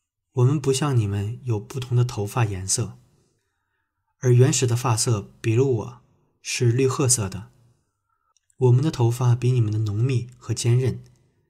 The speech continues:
生长非常缓慢。此外，头部是唯一能长毛发的地方。我们的身体、胳膊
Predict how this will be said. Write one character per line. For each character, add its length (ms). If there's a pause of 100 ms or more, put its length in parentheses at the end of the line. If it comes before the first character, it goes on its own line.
(180)
生 300
长 260
非 200
常 180
缓 180
慢。 360 (500)
此 220
外， 320 (640)
头 260
部 480
是 200
唯 160
一 140
能 200
长 180
毛 200
发 160
的 100
地 160
方。 300 (1500)
我 120
们 120
的 80
身 220
体、 280 (400)
胳 240
膊 220